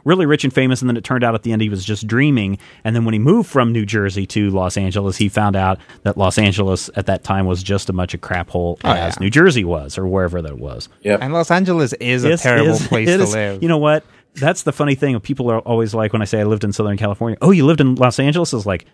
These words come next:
Speaker 1: "Hell no, I wouldn't wanna live in Los Angeles. It's a dirty, dirty, dirty town."
Speaker 2: Yep.
Speaker 1: I lived in Irvine. It was nice and clean and pretty.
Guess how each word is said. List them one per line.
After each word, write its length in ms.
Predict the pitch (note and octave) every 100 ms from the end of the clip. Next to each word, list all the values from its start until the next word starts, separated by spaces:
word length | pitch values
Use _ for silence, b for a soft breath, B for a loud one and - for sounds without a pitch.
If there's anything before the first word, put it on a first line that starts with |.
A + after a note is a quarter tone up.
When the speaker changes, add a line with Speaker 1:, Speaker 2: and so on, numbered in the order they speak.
| _
Speaker 1:
"Hell 200 | - D3+
no, 120 | E3 F2+
I 100 | B2+
wouldn't 200 | E3+ G#2
wanna 160 | E2
live 140 | F2+ E2+
in 100 | E2+
Los 180 | D#2+ G2
Angeles. 460 | C3+ C#3+ D2 F#2
It's 100 | -
a 80 | -
dirty, 400 | E2+ G2 G2 B2
dirty, 320 | G#2+ F#2 F#2+
dirty 360 | G#2 G2+ F#2 F#2+
town." 500 | - C3+ E3+ F2+ -
Speaker 2:
Yep. 300 | A2+ A#2 A#2 _ -
Speaker 1:
I 140 | -
lived 260 | G#3 B2+ B2+
in 80 |
Irvine. 460 | D3 F#3 A2 D#2 D#2+ -
It 80 | G3
was 160 | D3 -
nice 260 | A#2+ B2+
and 120 | G#2+
clean 280 | - B2+ A#2+
and 140 | F#2+ F#2
pretty. 360 | A#2+ F#2 C#2+